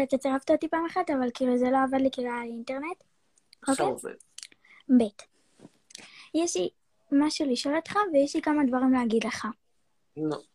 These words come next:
Speaker 2: כן.
Speaker 1: אחד, אני יודעת שאתה שונא את ישראל, כן, סבבה,
Speaker 2: נו.
Speaker 1: הכל טוב ויפה, צפוף ואלה,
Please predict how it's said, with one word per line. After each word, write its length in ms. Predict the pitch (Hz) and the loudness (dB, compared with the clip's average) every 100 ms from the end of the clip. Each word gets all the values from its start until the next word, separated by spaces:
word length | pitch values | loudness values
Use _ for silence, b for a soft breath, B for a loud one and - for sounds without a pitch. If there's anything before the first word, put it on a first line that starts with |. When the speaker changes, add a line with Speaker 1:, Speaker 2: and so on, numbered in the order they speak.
| _ | _
Speaker 2:
כן. 60 | 123 - _ _ b b b b b 294 | -16 -16 _ _ b b b b b -4
Speaker 1:
אחד, 140 | 302 339 359 | -2 -2 0
אני 140 | 359 294 | 0 0
יודעת 240 | 277 277 | 0 0
שאתה 220 | 302 254 | -2 -2
שונא 260 | 240 247 254 262 | 0 2 2 0
את 40 | |
ישראל, 540 | 240 - 233 233 262 262 | -4 -6 -6 0 0 -2
כן, 200 | - 311 | 0 0
סבבה, 260 | 262 262 269 | 0 0 0
Speaker 2:
נו. 80 | 247 | 0
Speaker 1:
הכל 260 | 240 269 254 | -2 -4 -2
טוב 80 | 262 247 | -2 -2
ויפה, 260 | 226 - 277 269 | -4 0 0 0
צפוף 500 | 214 - 277 262 - | -14 0 4 4 0
ואלה, 420 | 220 214 226 247 | -8 -4 -2 -2